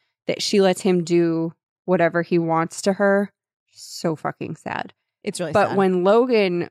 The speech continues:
Speaker 1: puts his arms around her and, like, brushes his hand on her breast, she, like, flips out 'cause she can't stand to be touched that way.
Speaker 2: Also, she's
Speaker 1: She's
Speaker 2: like
Speaker 1: been so damaged, but she has to, like, but she's been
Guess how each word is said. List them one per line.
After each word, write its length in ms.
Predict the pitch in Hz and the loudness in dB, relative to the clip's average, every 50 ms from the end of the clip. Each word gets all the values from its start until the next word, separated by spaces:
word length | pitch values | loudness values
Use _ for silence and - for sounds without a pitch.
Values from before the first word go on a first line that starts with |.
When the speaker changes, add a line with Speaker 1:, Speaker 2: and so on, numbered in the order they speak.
| _ - - | _ -14 -8
Speaker 1:
puts 220 | - 185 - - | -8 -8 -4 -4
his 140 | 185 180 180 | -2 0 0
arms 340 | 160 160 156 160 165 160 - | 0 0 0 -2 -4 -2 -2
around 340 | 170 170 160 156 156 160 - | -2 -2 -2 -2 -2 -4 -4
her 460 | - 175 165 156 151 151 156 156 - _ _ _ _ _ _ _ _ _ | -4 -2 -2 0 0 -2 -2 -4 -6 _ _ _ _ _ _ _ _ _
and, 340 | 180 180 170 170 165 - - - | -2 0 0 0 -2 -6 -8 -8
like, 340 | 180 175 165 151 - - _ _ _ _ _ _ _ _ _ - | -6 -4 -4 -4 -6 -12 _ _ _ _ _ _ _ _ _ -2
brushes 460 | 165 160 156 - - 180 175 160 - | -2 -2 0 0 -2 -2 -2 -2 -2
his 180 | - 175 170 - | -2 -4 -4 -4
hand 640 | - 175 160 160 160 165 175 175 175 - - _ _ _ _ _ _ _ _ _ - | -4 -4 -2 -2 -2 -2 -4 -4 -6 -8 -12 _ _ _ _ _ _ _ _ _ -2
on 160 | 185 180 180 | -2 0 0
her 140 | 196 196 190 | 0 0 0
breast, 420 | 185 190 185 190 202 - - - - | 0 0 0 0 -2 -4 -8 -10 -8
she, 200 | - - 196 185 | -4 0 0 0
like, 220 | 175 160 127 - _ _ | 0 0 -2 -6 _ _
flips 560 | _ _ _ - 175 165 151 127 - - - - | _ _ _ -8 -4 -4 -2 -4 -6 -8 -8 -4
out 320 | - 156 - - - - _ | -2 -2 -2 -4 -6 -10 _
'cause 160 | - 202 180 | -10 -8 -6
she 180 | - - 196 175 | -4 -4 -4 -4
can't 320 | - - 180 170 - - | -4 -4 -4 -4 -4 -6
stand 260 | - - 180 170 165 - | -6 -4 -4 -4 -4 -6
to 80 | 175 | -10
be 140 | 165 165 151 | -10 -10 -10
touched 500 | - - - 190 - - - - - 175 | -10 -6 -6 -6 -6 -6 -8 -12 -10 -8
that 200 | 143 131 - - | -6 -6 -6 -6
way. 240 | - - - - - - _ _ _ _ - - | -6 -8 -8 -8 -10 -14 _ _ _ _ -4 0
Speaker 2:
Also, 240 | - 254 262 330 330 | 0 2 2 2 0
she's 260 | - - 285 277 240 | 0 0 0 0 2
Speaker 1:
She's 40 | - | 2
Speaker 2:
like 140 | 220 214 208 | 2 2 4
Speaker 1:
been 160 | 226 233 226 214 | 4 2 2 0
so 480 | - - - - 208 185 190 196 202 202 | -2 -4 -2 2 2 4 4 4 4 2
damaged, 640 | 196 - - 196 190 190 190 185 180 170 170 - | 0 0 2 2 4 4 4 2 2 0 -2 -2
but 160 | - 185 - - | -2 -2 0 0
she 120 | - 202 | -2 -2
has 300 | 196 - 220 214 214 - | -2 -2 -2 -4 -4 -2
to, 120 | - 233 214 | 0 2 2
like, 300 | 208 202 180 170 - _ _ _ _ _ _ _ _ _ | 4 2 2 0 -4 _ _ _ _ _ _ _ _ _
but 160 | - 220 202 | 0 0 0
she's 240 | - - 233 220 214 | 2 2 2 2 2
been 400 | 196 220 208 196 190 180 165 - | 2 2 2 2 2 0 -2 -4